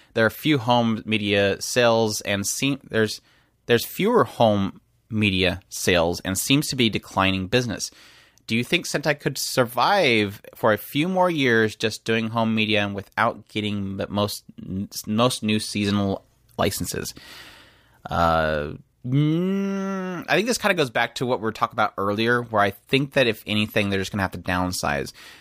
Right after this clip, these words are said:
'Cause we've already kind of, we already kinda know that s-,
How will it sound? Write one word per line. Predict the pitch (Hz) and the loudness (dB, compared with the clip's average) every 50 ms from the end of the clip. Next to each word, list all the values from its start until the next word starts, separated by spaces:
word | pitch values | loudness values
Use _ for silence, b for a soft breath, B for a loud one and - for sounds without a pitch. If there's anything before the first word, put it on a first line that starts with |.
| B B | B B
'Cause | B 127 123 | B -2 0
we've | 147 160 160 | 0 0 2
already | 175 190 196 185 151 | 2 0 0 -2 -4
kind | - - - - 151 143 143 | -6 -12 -6 -2 0 2 2
of, | 135 123 120 - | 0 0 -2 -4
we | 127 135 | 0 0
already | 147 175 185 | 0 0 0
kinda | 156 - 175 160 143 | -2 -2 0 0 0
know | 123 113 104 104 101 104 110 110 | 0 2 2 2 4 4 4 2
that | 104 110 104 - | 2 0 0 0
s-, | - - - - - | -2 -6 -6 -6 -8